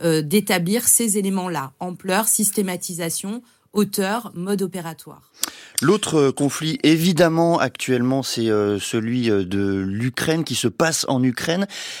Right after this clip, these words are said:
Speaker 2: Est-ce que là aussi, des rapports mettent en lumière des crimes et des violences sexuelles, euh, importants ?
Speaker 1: Alors, en effet, en Ukraine, euh,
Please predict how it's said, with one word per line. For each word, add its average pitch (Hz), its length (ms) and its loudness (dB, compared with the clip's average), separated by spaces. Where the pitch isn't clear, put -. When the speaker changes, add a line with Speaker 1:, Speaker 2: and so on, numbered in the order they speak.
Speaker 2:
Est-ce 135 180 0
que 156 80 2
là 202 160 4
aussi, 214 520 0
des 135 160 4
rapports 143 380 2
mettent 175 340 2
en 170 60 4
lumière 151 560 2
des 131 180 0
crimes 170 320 0
et 135 60 2
des 127 80 4
violences 131 300 2
sexuelles, 139 520 0
euh, 117 180 4
importants ? 127 500 -2
Speaker 1:
Alors, 180 300 2
en 220 120 4
effet, 240 380 0
en 240 180 0
Ukraine, 226 640 -2
euh, 147 640 -10